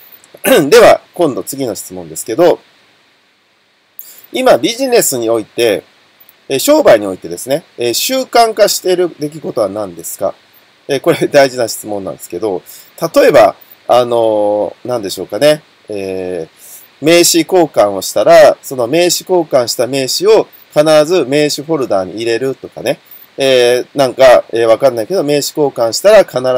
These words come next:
ずその人にハガキを書くとか、えー、何か皆さんの中で、えー、社会人になったことによって新しく習慣になったことっていうのが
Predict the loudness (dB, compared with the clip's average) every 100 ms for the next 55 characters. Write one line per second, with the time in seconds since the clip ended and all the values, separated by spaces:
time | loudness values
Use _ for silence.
0 | -2 0 -2 -2 _ _ -6 -6 -4 -4
1 | -6 -2 2 2 2 -4 -4 -6 -8 -14
2 | -2 2 2 0 _ _ -4 0 2 2
3 | 2 4 4 4 0 0 2 0 -2 -8
4 | -4 2 2 0 _ _ _ -4 -2 -4
5 | -8 _ -16 -6 -4 2 2 2 -2 -2
6 | -2 -4 -6 -4 -2 -2 -4 -4 0 2
7 | 2 -2 0 0 0 -6 -8 -4 -2 0
8 | 0 0 -4 -4 -14 -12 -12 _ -10 0
9 | 4 4